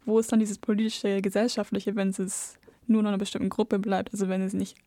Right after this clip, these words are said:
alle Leute, die von bestimmten Sachen auch betroffen sind, gesellschaftlichen Themen, ähm, mitwirken können oder mit, ähm, reden können. So. Ähm,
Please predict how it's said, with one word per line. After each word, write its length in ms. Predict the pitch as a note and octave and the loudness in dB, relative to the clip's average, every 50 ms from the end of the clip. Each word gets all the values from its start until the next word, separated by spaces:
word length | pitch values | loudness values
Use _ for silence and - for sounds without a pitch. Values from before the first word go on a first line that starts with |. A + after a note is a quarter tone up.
| _ _ | _ _
alle 160 | - G#3+ G#3 | 0 2 2
Leute, 320 | G#3 G3+ G3 G3 F#3+ - G#3 | 2 2 0 0 -2 -4 -4
die 380 | - G3+ F#3+ F#3+ F#3 F#3 F#3+ - _ | -2 0 0 0 0 -2 -2 -6 _
von 140 | - A3+ G3+ | -2 -2 -2
bestimmten 340 | G3 G3 - - G#3 G3 F#3+ | -2 -2 -4 -2 -2 -2 0
Sachen 280 | - F#3+ G3+ - G#3 | -2 -4 -4 -4 -4
auch 180 | F#3+ F#3+ G#3 A3 | -4 -4 -6 -6
betroffen 480 | - - - - A3+ A#3 - A#3 G3+ G3 | -10 -8 -2 -2 -2 0 2 0 0 0
sind, 320 | G#3 F#3+ F#3+ G3+ F#3+ - _ - - - - - - - _ _ - | 0 0 0 -2 -2 -6 _ -20 -20 -20 -20 -20 -20 -20 _ _ -8
gesellschaftlichen 640 | - A3 - G3+ G3+ - G3+ - A3 A3 - A3+ | -4 -2 -2 -2 -2 -4 -6 -6 -6 -6 -4 -6
Themen, 320 | A3 - A3+ G#3 G3+ G3 G3+ | -4 -2 -2 0 0 0 0
ähm, 320 | G3 G3 F#3+ F#3+ F#3+ F#3+ - _ | 0 0 0 0 -2 -4 -2 _
mitwirken 560 | - G#3 A3 - - G#3 G#3+ G#3+ - G#3+ G3 | 2 2 2 2 2 2 2 2 2 0 -2
können 180 | - - G#3 G3 | -2 -2 -2 0
oder 100 | F#3+ F#3+ | 0 2
mit, 280 | G3 G3 G3 - - - | 0 0 -2 -4 -6 -4
ähm, 400 | A#3 G3 F#3+ F#3+ F#3+ F#3+ F#3+ - - - - | -2 -2 0 0 0 -2 -4 -6 -8 -4 -2
reden 260 | A3 A3 A3 A3+ G#3 | -2 -2 -2 -4 -6
können. 260 | - - - A3 G#3+ | -6 -6 -6 -4 -4
So. 220 | A3+ A#3+ A3+ A#3 A3+ - _ _ _ _ _ _ _ _ _ _ _ _ _ _ _ _ _ _ - - _ _ _ _ - | -4 -4 -4 -4 -6 -8 _ _ _ _ _ _ _ _ _ _ _ _ _ _ _ _ _ _ -20 -20 _ _ _ _ -4
Ähm, 540 | A3 G3+ G3 F#3+ F#3+ F#3+ F#3+ F#3+ F#3 G3 | -2 -2 0 0 0 0 0 -2 -2 -4